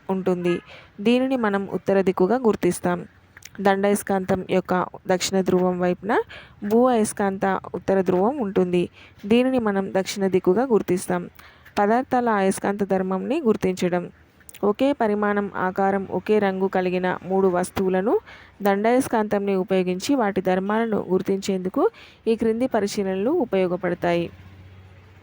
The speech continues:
పరిశీలించవలసిన అంశం ఏంటంటే, వస్తువును దండాయస్కాంతపు మొదటి ధ్రువం వద్దకు తెచ్చినప్పుడు గమనించవలసిన వార్స్-, మార్పు వచ్చేసి ఒకటవ వస్తువు అంటే అయస్కాంత పదార్థము,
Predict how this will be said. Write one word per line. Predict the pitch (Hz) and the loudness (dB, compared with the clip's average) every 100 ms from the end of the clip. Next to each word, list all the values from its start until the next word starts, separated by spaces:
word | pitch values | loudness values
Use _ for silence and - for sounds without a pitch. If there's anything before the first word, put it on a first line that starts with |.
| - - - - - - - - 190 | -20 -20 -20 -20 -20 -20 -16 -8 -6
పరిశీలించవలసిన | 185 - 202 196 190 190 180 185 180 | -6 -4 -6 -6 -2 -2 -2 -2 -4
అంశం | 175 185 190 180 | -6 -4 -6 -4
ఏంటంటే, | 175 185 185 277 440 - - - 202 | -4 -6 -2 -2 -2 -8 -20 -12 -4
వస్తువును | 202 - 269 277 233 208 180 | -2 -2 -2 0 0 -2 -2
దండాయస్కాంతపు | 190 190 202 214 208 190 196 - | -2 -2 -2 -2 -2 -2 -4 -6
మొదటి | 180 180 185 190 | -4 -2 -2 -2
ధ్రువం | 208 190 185 | -2 -2 -2
వద్దకు | 185 180 180 | -4 -4 -4
తెచ్చినప్పుడు | 180 175 190 180 - 277 427 - - - 190 | -4 -4 -6 -8 -4 -2 -2 -8 -20 -10 -2
గమనించవలసిన | 190 196 226 247 214 196 196 180 | -2 0 -2 0 0 0 -2 -2
వార్స్-, | 175 175 - - 190 | 0 -2 -6 -12 -6
మార్పు | 185 180 - | -4 -4 -6
వచ్చేసి | - 185 185 254 453 _ - - - | -8 -8 -6 -4 -6 _ -20 -14 -4
ఒకటవ | 208 226 254 262 247 | -2 0 0 0 0
వస్తువు | 208 - 202 180 - | -2 -4 -6 -6 -8
అంటే | 185 233 | -8 -4
అయస్కాంత | 285 196 202 208 196 | -2 -2 -4 -6 -4
పదార్థము, | 202 185 180 185 185 196 359 | -4 -4 -4 -4 -6 -4 -6